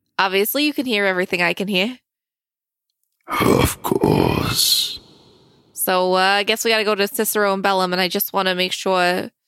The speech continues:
Speaker 1: that we're gonna be okay, and you're not gonna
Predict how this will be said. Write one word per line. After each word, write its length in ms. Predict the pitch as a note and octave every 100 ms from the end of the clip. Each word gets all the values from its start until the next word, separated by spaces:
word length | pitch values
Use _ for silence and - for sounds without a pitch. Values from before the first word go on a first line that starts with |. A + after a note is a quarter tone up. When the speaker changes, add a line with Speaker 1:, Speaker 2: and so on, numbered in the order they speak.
| _ _ _ -
Speaker 1:
that 100 | G3
we're 100 | F#3
gonna 140 | F#3
be 120 | F3+ F3
okay, 480 | - B3+ G3+ E3 E3+ _ _ _ _ _ _ -
and 120 | -
you're 100 | F3
not 180 | F#3 F#3
gonna 320 | G3 F3+ F3